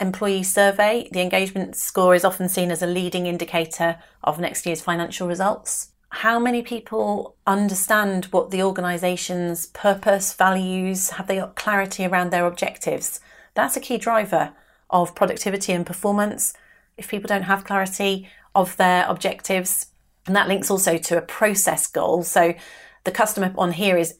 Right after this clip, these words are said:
do people understand their objectives? The process might be whether or not people have got objectives, whether they've got appraisals taking place, whether they're having one-to-ones. So do they understand that?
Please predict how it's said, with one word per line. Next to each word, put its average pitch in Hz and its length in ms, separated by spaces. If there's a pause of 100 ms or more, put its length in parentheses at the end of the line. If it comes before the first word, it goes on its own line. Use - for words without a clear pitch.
do 202 80
people 196 320
understand 214 720
their 160 180
objectives? - 760 (240)
The 185 80
process 185 520
might 170 200
be 165 340
whether 185 320
or 180 60
not 175 180
people 180 280
have 160 180 (160)
got - 400 (100)
objectives, - 880 (240)
whether 165 240
they've 156 180
got - 200
appraisals 156 880
taking 160 240
place, 160 260
whether 165 180
they're 160 100
having 160 220
one-to-ones. 151 760 (800)
So 185 180
do 208 100
they 202 240
understand 190 360
that? 190 320